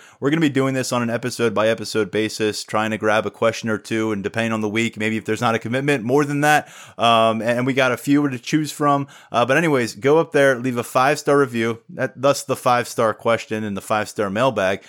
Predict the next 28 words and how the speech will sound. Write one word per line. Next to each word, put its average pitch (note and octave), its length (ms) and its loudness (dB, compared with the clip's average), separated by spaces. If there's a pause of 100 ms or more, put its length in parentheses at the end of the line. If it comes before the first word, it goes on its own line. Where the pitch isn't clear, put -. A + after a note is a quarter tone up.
(140)
It F#2 120 -12
needs B2 240 -4
to - 80 -12
be G#2+ 240 -2
the G#2+ 200 -8
five-star G#2 400 -2
review. A2 340 0
So B2+ 280 0 (500)
with F3+ 180 2
that D3 200 2
said, A#2+ 340 0 (220)
you A#2 100 -6
give C#3 220 2
us C#3+ 120 0
some, C3 220 0
some A#2 220 -6
kind C3 260 0
words, C3 300 2
or G3+ 160 4
you G3+ 120 0
don't. C3+ 240 2
You C#3+ 80 0
just C3 180 -2
jump C#3+ 220 0
right C#3 140 4
into C3+ 160 -2
your B2 140 0
question. A#2+ 580 0